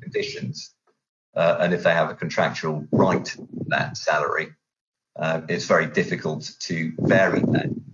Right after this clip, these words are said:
without their consent to that. Um, uh, it is possible, if you want to change terms and conditions, um, to go through a process if employees don't agree to terminate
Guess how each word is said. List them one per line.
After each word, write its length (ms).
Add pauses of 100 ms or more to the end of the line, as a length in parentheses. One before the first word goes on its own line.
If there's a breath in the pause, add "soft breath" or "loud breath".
(420)
without 640
their 280
consent 540 (220)
to 180
that. 360 (220)
Um, 380
uh, 200
it 120
is 160
possible, 640 (100)
if 140
you 60
want 180
to 80
change 420
terms 340
and 120
conditions, 800 (460)
um, 260
to 100
go 220
through 180
a 60
process 560
if 240
employees 560
don't 260
agree 460 (300)
to 280
terminate 640